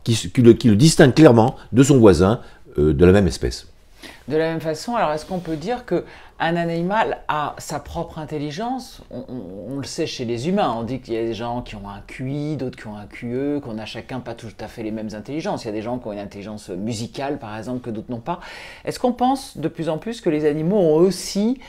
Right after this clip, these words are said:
Speaker 2: une forme d'intelligence, je sais
Speaker 1: De,
Speaker 2: pas, il
Speaker 1: de
Speaker 2: y
Speaker 1: toute
Speaker 2: aurait
Speaker 1: évidence, de toute évidence. Alors c'est particulièrement clair chez les chiens, où il y a des races de chiens qui ont été sélectionnés pour être plus pour la chasse, plus pour, euh, le sauvetage, plus pour la compagnie, et cetera, et cetera.
Speaker 2: Mais chez les animaux sauvages, est-ce que
Speaker 1: Alors,
Speaker 2: ça
Speaker 1: les
Speaker 2: peut
Speaker 1: sauvages, ça n'a pas
Speaker 2: exister ?
Speaker 1: été étudié, mais moi, je,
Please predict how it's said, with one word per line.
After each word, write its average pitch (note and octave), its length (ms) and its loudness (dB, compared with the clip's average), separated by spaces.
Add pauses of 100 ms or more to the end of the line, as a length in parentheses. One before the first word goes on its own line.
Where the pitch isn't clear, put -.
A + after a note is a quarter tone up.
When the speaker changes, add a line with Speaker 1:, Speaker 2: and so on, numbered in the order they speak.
(640)
Speaker 2:
une D3+ 180 0
forme G3 380 2
d'intelligence, D3 580 -4
je - 40 -18
sais B2+ 60 -8
Speaker 1:
De, D#2+ 120 4
Speaker 2:
pas, D3+ 80 4
il - 20 2
Speaker 1:
de - 60 4
Speaker 2:
y - 40 4
Speaker 1:
toute C#3 120 6
Speaker 2:
aurait C3 80 10
Speaker 1:
évidence, A#2+ 480 8
de F#2+ 80 4
toute C3 180 2
évidence. A#2+ 320 8 (200)
Alors G2+ 160 8
c'est - 120 8
particulièrement C3 480 8
clair F3+ 160 4
chez A#2+ 120 2
les A2 100 10
chiens, A2+ 380 0 (520)
où G#2+ 60 4
il F#2+ 40 6
y G2+ 40 8
a - 20 6
des F#3+ 80 8
races F3+ 280 8
de B2 100 10
chiens A#2+ 380 4 (300)
qui A#2+ 120 10
ont A2+ 40 10
été G#2 140 6
sélectionnés G2+ 580 8
pour F2+ 240 6
être G2 140 6
plus G2+ 200 4
pour F#2 100 2
la E2+ 100 8
chasse, G2 360 4
plus G2 240 2
pour, E2+ 260 4
euh, E2 80 4 (240)
le D2+ 100 -2
sauvetage, F#2 680 6
plus F2 280 2
pour D#2 140 0
la D#2+ 80 2
compagnie, E2+ 360 2
et D#2 60 0
cetera, C#2 300 -2
et - 40 -6
cetera. D#2 320 2
Speaker 2:
Mais E3+ 60 6
chez F3+ 160 -4
les F3 140 4
animaux F3+ 300 0
sauvages, D#3+ 420 -2
est-ce C3 100 -10
que - 60 -2
Speaker 1:
Alors, A#2 80 10
Speaker 2:
ça B2+ 60 10
Speaker 1:
les A#2+ 40 8
Speaker 2:
peut - 40 -6
Speaker 1:
sauvages, D#3+ 180 10
ça C#3 60 6
n'a - 40 6
pas D3 60 8
Speaker 2:
exister ? B2 160 8
Speaker 1:
été G2+ 140 4
étudié, A#2+ 200 10
mais A#2 140 8
moi, G2+ 140 8
je, F2 120 6